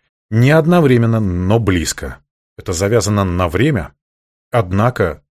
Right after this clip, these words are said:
третья отметка не появлялась. И так и не появилась до самого утра. Собственно, она так и не вернулась до самого утра, когда я, сдерживая зевоту, отправился доложиться о предварительных итогах и попытаться разобраться, в чём разница между репроклятыми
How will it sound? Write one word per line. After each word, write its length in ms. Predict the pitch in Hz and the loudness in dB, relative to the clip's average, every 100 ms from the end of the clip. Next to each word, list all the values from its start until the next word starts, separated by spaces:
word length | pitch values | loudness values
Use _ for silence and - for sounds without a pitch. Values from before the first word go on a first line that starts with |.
| - | -6
третья 420 | 104 131 - 113 | 0 0 0 0
отметка 560 | 107 104 87 - - - _ _ _ - | 0 -2 -4 -6 -14 -16 _ _ _ -4
не 220 | 101 104 | -2 0
появлялась. 840 | 110 104 107 123 123 - - - _ _ _ - | 0 0 2 2 2 0 -6 -14 _ _ _ -10
И 100 | 110 | -6
так 340 | - 143 - - | 0 -2 -2 -8
и 120 | 131 127 | -2 2
не 140 | 123 | 2
появилась 800 | - 117 113 110 135 90 82 - | 2 0 0 2 2 0 -2 -6
до 180 | 98 90 | -4 -4
самого 420 | - 95 104 107 | -2 0 0 2
утра. 480 | 117 113 104 78 - _ _ _ _ _ _ - | 0 0 0 -2 -6 _ _ _ _ _ _ -8
Собственно, 560 | - 160 - 151 147 | -2 -2 0 0 2
она 160 | 139 135 | 2 0
так 220 | 147 139 | 0 0
и 20 | |
не 140 | 135 127 | 0 2
вернулась 480 | 120 123 156 135 98 | 2 2 2 2 2
до 120 | 117 | 0
самого 480 | - 131 123 117 127 | 2 2 2 2 2
утра, 320 | 131 127 101 | 2 0 0
когда 280 | 95 87 95 | -2 -2 0
я, 180 | 95 | 0
сдерживая 680 | 85 87 104 85 87 92 90 | -2 -2 -2 -2 -2 -2 -2
зевоту, 440 | 82 92 123 120 | -4 -2 -2 -2
отправился 640 | 104 95 - 95 92 85 90 | -4 -4 -2 0 0 -2 -4
доложиться 600 | 90 90 87 101 - 101 | -2 -2 -2 -4 -4 -6
о 180 | - 101 | -4 -6
предварительных 840 | 101 98 87 92 92 85 80 92 | -4 -4 -2 -2 -4 -8 -6 -6
итогах 400 | - 73 71 - | -6 -8 -10 -6
и 80 | 110 | -6
попытаться 560 | 101 104 98 113 - | -4 -4 -2 0 0
разобраться, 560 | 95 87 92 90 - 95 | -2 -2 -2 -2 -4 -8
в 100 | - | -8
чём 340 | - 117 120 95 | -2 0 2 2
разница 480 | 107 107 98 - | 0 0 -4 -4
между 440 | 90 92 82 90 - | -4 -4 -4 -6 -4
репроклятыми 1120 | 98 98 107 - 113 139 117 101 92 82 76 | -2 0 0 2 2 2 2 -2 -2 -4 -6